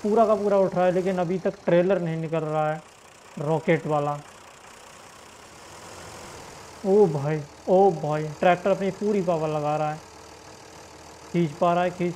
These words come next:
पा रहा है। भाई, इसके पहिए भी रुक रहे हैं, इतनी ताकत इसमें नहीं है ज़्यादा कि इतने बड़े इसको,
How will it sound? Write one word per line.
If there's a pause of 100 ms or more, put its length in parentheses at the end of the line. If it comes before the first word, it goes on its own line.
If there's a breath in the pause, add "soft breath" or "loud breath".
(100)
पा
रहा
है।
भाई,
इसके
पहिए
भी
रुक
रहे
हैं,
इतनी
ताकत
इसमें
नहीं
है (240)
ज़्यादा (480)
कि (200)
इतने
बड़े (1400)
इसको,